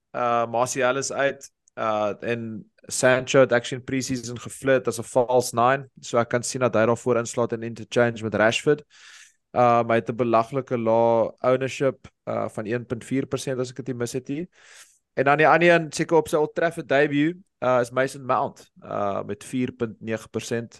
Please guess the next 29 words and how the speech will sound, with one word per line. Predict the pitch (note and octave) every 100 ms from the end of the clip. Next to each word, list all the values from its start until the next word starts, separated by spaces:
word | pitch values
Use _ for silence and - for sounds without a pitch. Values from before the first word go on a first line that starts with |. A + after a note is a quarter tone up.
| -
Ek | G#2 -
dink | A2 A2 - _ - - - - _
ons | - A2+
gaan | - A#2+
daai | A#2
midfield | G#2+ - B2 A2+
hulle | A2+ A2+
nogals | A2 A#2
overrun, | - A2+ A2 G2+ G#2 G2+ G2+ _ _
um, | G#2 G#2 G2+
en | G2+
ek | F#2+
dink | A2 G2
hy | G2 A2
en | G#2+
Bruno | F#2 G#2+ G#2+ G2
gaan | G#2+
in | G#2
die | G2+
goals | F#2+ F#2+ F#2
wees | F#2 F#2+ -
en | G2
ek, | F#2 - -
ek | G2 -
verwag | G#2 G#2 G#2+ -
taamlike | A#2+ A#2+ A#2+ A2+
gemaklike, | - G#2 F#2 - G2+ - G#2 G2 F#2 F2 - -
uh, | F#2 F2 E2+ E2 -
goalfest | F2+ F#2+ - - F2 - -